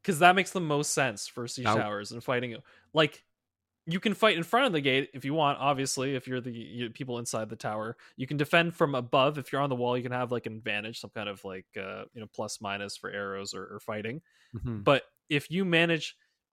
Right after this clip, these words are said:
Speaker 1: you don't just have to take down towers. You can act, instead of taking down walls and towers every time, you can actually go climb up on it. And if you have more units, right? 'Cause this happens a lot, where you have more
Speaker 2: Yeah.
Speaker 1: units, but you might not have the siege weapons.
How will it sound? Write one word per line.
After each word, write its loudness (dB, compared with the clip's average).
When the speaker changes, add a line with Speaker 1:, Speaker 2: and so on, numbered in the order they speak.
Speaker 1:
you -2
don't 4
just 0
have 2
to -10
take -4
down 0
towers. 0
You -6
can -6
act, -2
instead 2
of -4
taking -2
down 2
walls 4
and -10
towers -2
every -10
time, -8
you -12
can 0
actually 0
go 2
climb 2
up -2
on -2
it. -6
And -8
if -6
you 0
have 6
more 0
units, -4
right? -2
'Cause -8
this -6
happens 0
a -6
lot, -6
where -2
you -4
have 0
more 2
Speaker 2:
Yeah. -2
Speaker 1:
units, -4
but -2
you -4
might -2
not 0
have -4
the -12
siege -6
weapons. -8